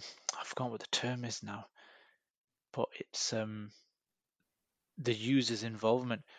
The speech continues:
to work out what's right and wrong. I mean, imagine the number of videos that have been uploaded. There's no way a company like Google, however big they are and how much ever money they've got, can vet every single video that's being uploaded.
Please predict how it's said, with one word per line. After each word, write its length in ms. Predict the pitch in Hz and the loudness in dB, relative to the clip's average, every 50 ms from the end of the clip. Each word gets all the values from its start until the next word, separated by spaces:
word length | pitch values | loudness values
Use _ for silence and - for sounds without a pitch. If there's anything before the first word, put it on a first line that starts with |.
| _ _ _ _ _ _ _ _ _ _ _ _ _ - | _ _ _ _ _ _ _ _ _ _ _ _ _ 2
to 180 | - - 131 113 | 2 4 4 6
work 280 | 123 120 117 - - 131 | 6 6 6 6 4 4
out 180 | 123 113 107 | 4 4 4
what's 220 | 110 110 113 - - | 4 2 4 6 6
right 100 | 123 117 | 6 4
and 80 | 117 | 4
wrong. 100 | 135 - - | 2 0 2
I 80 | 143 | 2
mean, 120 | 160 151 - - - - _ _ _ _ - - | 2 2 0 -4 -18 -20 _ _ _ _ -8 -4
imagine 340 | 131 135 165 175 170 170 156 | 4 6 6 6 6 4 2
the 80 | 139 131 | 2 2
number 320 | 127 135 143 139 139 127 | 4 4 6 8 8 6
of 80 | 113 107 | 6 4
videos 300 | 131 135 135 139 127 120 | 2 4 6 4 4 6
that 80 | 117 | 4
have 60 | 113 | 2
been 140 | 113 113 110 107 | 2 0 -2 -2
uploaded. 420 | - 113 117 120 127 123 120 107 - - - _ _ - | -2 2 2 2 2 2 0 -4 -4 -10 -16 _ _ -6
There's 220 | - 127 113 107 113 | -6 -4 -4 -4 -6
no 500 | 117 117 120 120 123 131 143 139 139 135 | -8 -6 -6 -4 2 6 8 8 10 8
way 680 | 127 120 113 110 110 123 123 127 123 117 107 107 - - _ _ _ _ _ _ _ _ - | 8 6 2 0 4 6 6 6 6 4 2 -2 -8 -14 _ _ _ _ _ _ _ _ -2
a 80 | - - | -2 0
company 500 | - - 139 143 135 - - 123 120 110 | 4 4 4 4 4 2 -2 -2 0 4
like 260 | 110 104 117 120 110 | 4 2 2 2 4
Google, 500 | 120 123 131 127 113 104 101 113 - - _ _ _ _ _ _ - | 6 8 8 8 6 2 0 -2 -6 -16 _ _ _ _ _ _ -14
however 540 | - - - - 110 117 120 139 156 156 | -6 -2 0 4 4 6 8 8 8 8
big 220 | 135 131 143 131 120 | 8 6 4 4 6
they 100 | 131 127 | 4 6
are 160 | 120 120 120 | 6 6 4
and 100 | 113 107 | 2 2
how 200 | - - - 131 | -2 -2 0 0
much 180 | 135 131 - 139 | 0 0 0 0
ever 140 | 135 139 | 2 2
money 200 | 139 143 143 139 | 2 2 4 4
they've 180 | 131 135 120 - | 2 2 0 2
got, 280 | - 139 120 101 87 - - - - - - _ _ _ _ _ - - | 4 4 4 4 4 0 -10 -20 -20 -20 -20 _ _ _ _ _ -6 -4
can 200 | - - 131 120 | 0 0 0 0
vet 600 | 117 110 104 - 135 127 - - - - - - _ _ - | -2 -4 6 8 8 8 8 4 -6 -8 -8 -8 _ _ 0
every 440 | - 135 131 127 120 113 117 127 123 | 2 2 2 2 -2 -2 0 2 2
single 440 | - - - 135 127 123 120 120 110 | 2 2 0 0 0 0 0 -2 -2
video 400 | 107 104 117 113 - 123 117 113 | 2 0 0 2 4 2 2 2
that's 160 | 95 90 - | 2 -2 -2
being 200 | - - - 120 | -4 -6 -6 -6
uploaded. 440 | - - - 104 107 107 101 110 | -6 -6 -4 -2 -2 0 -2 -4